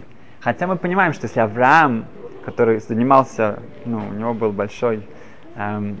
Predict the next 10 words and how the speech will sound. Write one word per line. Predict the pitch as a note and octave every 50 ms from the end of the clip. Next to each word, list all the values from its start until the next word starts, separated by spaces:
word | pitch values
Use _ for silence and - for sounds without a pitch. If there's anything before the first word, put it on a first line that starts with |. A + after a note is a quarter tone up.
| - - - - - - - - - - - - - - -
масад | A2 A2 G#2 - C3 A#2+ A2+ G#2
для | A2 A2
гиур, | G#2+ G#2 B2 C#3+ D3+ C3 A2 A2
да, | G2 A2+ A#2 A2+ A2 G#2+ G2+ G2+ G#2
для, | G2+ G2+ G2+ G2+ G2 G2 G2 - - - - - - - - - - - - - -
он, | A2+ A2
он, | A2+ G#2 A2 A2+
он | - G#2 A2+ A2+
прив-, | A2 - A#2+ A2+ A#2 - B2 A#2+
при-, | - C3 B2+ A2+ A2 A2